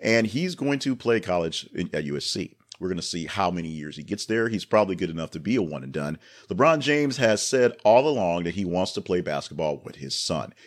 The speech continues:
He wants to play professional ball with his son. Uh, uh, he was born when LeBron was about nineteen or so. And so the age is not a really big factor. LeBron James still not maybe in his prime, Don Lemon may say, but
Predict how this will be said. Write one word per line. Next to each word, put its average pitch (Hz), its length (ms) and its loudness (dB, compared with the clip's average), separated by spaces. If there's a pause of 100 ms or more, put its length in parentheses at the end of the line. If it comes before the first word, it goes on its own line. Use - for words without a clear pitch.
He 78 60 -12
wants 76 180 -8
to - 80 -12
play 85 240 -4
professional 101 460 0
ball 76 280 -2
with 71 120 -10
his 73 120 -8
son. 76 300 -4 (240)
Uh, 82 160 0 (160)
uh, 82 120 0
he 92 200 -4
was 82 160 -4
born 139 380 0
when 117 100 -2
LeBron 92 440 -2
was 78 200 -8 (240)
about 73 400 -4
nineteen 90 640 -4
or 127 100 -2
so. - 360 -12 (260)
And 87 140 -6
so 90 420 4
the 85 240 -6
age 131 380 4
is 95 120 -4
not 110 200 2
a 104 40 -2
really 101 200 -2
big 90 240 -2
factor. 113 360 4
LeBron 98 360 -2
James 98 320 -4 (180)
still 120 580 2
not 110 380 0
maybe 110 400 0
in 92 80 -2
his 82 140 -6
prime, 95 640 0 (260)
Don 73 220 -6
Lemon 67 200 -12
may 64 140 -14
say, 65 280 -8
but 92 240 2